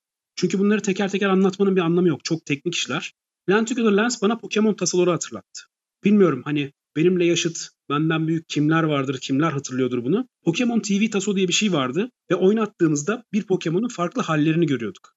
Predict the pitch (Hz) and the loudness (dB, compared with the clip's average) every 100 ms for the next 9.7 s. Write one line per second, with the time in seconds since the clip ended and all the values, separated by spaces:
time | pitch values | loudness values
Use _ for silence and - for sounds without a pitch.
0 | _ - 131 143 156 156 190 190 156 131 | _ -4 -2 0 0 2 4 2 2 2
1 | 196 - 185 196 170 165 175 185 - 151 | 0 0 0 2 2 0 0 -4 -2 -2
2 | 165 165 170 208 185 170 143 127 214 220 | 2 4 2 2 0 -2 -2 -4 -6 -2
3 | 185 175 165 160 147 110 - _ - 254 | -2 0 -2 -4 -6 -8 -16 _ 0 2
4 | 214 202 247 208 202 226 214 143 127 - | 2 0 0 0 2 0 -2 -4 -6 -6
5 | 269 220 202 208 170 151 - 220 180 170 | -6 -2 0 0 0 -2 -2 -2 0 -2
6 | 185 190 202 226 - 190 196 185 175 151 | -4 -2 -2 -4 -4 0 2 0 -2 0
7 | 160 208 - _ _ - 160 156 175 175 | 0 -2 -10 _ _ -6 -6 0 2 2
8 | 170 135 107 101 - 185 262 _ _ - | 0 -2 -6 -8 -8 -6 -8 _ _ 2
9 | 269 - 247 240 214 294 | 2 0 -4 -4 -4 -4